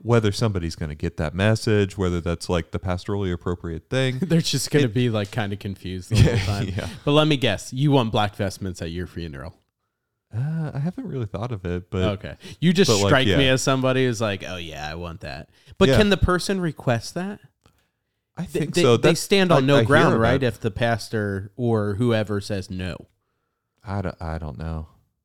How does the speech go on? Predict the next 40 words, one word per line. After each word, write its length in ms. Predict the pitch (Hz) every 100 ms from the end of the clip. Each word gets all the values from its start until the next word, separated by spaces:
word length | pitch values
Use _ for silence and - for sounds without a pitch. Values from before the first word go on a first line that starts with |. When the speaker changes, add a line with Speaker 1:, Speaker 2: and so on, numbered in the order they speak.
| _
Speaker 1:
Um, 380 | 101 98 92 92
I 80 | 113
mean, 160 | 110 107
I, 140 | 90
I've 100 | 104
certainly 320 | - 123 98
heard 240 | 82 92 95
of 100 | 95
people, 260 | 92 87 80
like, 260 | 80 -
writing 380 | 82 78 80 78
that 180 | 78 78
in 60 | 80
their 140 | 80
will, 500 | 80 85 82 80 85
and, 140 | - - _ _ _ _ -
you 100 | 110
Speaker 2:
Being 20 |
Speaker 1:
know, 120 | 85
Speaker 2:
like, 140 | 98 92
Speaker 1:
"I, 40 |
I 40 |
Speaker 2:
"Oh, 40 | 110
I 40 |
Speaker 1:
want 220 | 107 104 -
the 80 |
Speaker 2:
prefer" 60 | 90 90
Speaker 1:
mass 300 | 92 92 -
to 100 | 92
be 180 | 85 85
this 340 | 98 90 -
way," 220 | 87 82
or 140 | 80 82
leaving 320 | 98 104 87
instructions. 640 | 76 - 90 101 - 76
Speaker 2:
Right. 240 | 190 135 - - - _ _ _ _ _ _
Speaker 1:
I 80 | -
don't 100 | 113
know 100 | 117 110
how 200 | 104